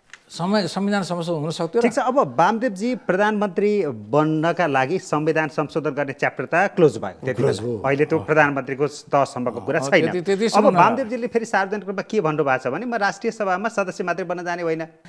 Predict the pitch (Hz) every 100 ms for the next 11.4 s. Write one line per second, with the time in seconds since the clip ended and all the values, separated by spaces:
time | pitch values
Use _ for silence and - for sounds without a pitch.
0 | - - 170 247 220 214 190 175 156 151
1 | 143 131 135 139 120 180 190 - 220 196
2 | 151 135 135 127 127 104 98 113 87 -
3 | - - _ _ - 170 208 240 240 240
4 | 220 170 - 156 147 143 156 113 123 113
5 | 101 107 104 101 - - 156 160 190 202
6 | 190 165 160 - 185 156 - _ _ _
7 | _ _ _ _ _ _ _ _ _ -
8 | 170 208 214 208 214 208 180 165 175 160
9 | 170 170 165 - 208 214 165 175 170 165
10 | 151 151 127 139 - 131 110 107 123 123
11 | 92 123 139 123